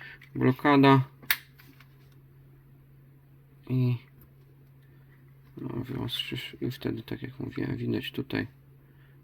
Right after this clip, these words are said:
w tym momencie to i możemy uznać, że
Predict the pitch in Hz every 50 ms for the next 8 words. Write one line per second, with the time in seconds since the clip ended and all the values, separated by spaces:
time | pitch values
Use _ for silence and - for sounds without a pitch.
0 | - - - - - - - 113 107 107 104 107 113 113 113 117 113 110 107 107
1 | 107 - - - 107 107 - - - - - - - - - - - - - -
2 | - - - - - 139 135 127 123 123 127 - 123 117 113 110 113 117 117 113
3 | 107 120 113 110 107 - - 113 107 107 110 101 - 107 110 113 117